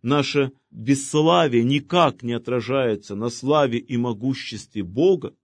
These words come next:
Он от наших грехов слабее не становится, Он от наших немощей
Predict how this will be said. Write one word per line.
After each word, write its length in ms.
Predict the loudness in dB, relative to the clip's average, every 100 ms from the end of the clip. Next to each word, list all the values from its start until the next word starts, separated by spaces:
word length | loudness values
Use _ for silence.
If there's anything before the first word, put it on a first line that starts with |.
| _ _ _ _ _
Он 360 | 4 6 6 4
от 200 | -2 -4
наших 400 | 0 -2 0 -4
грехов 460 | 0 0 2 -2 -2
слабее 600 | -2 0 0 4 6 4
не 120 | 2
становится, 800 | -6 -4 -2 -2 -4 -10 -18 -20 _ _ _ _ _ 0
Он 240 | 2 4
от 180 | 2 0
наших 440 | -2 0 -2 -2
немощей 840 | -2 2 2 2 -2 -4 -2 -4 -4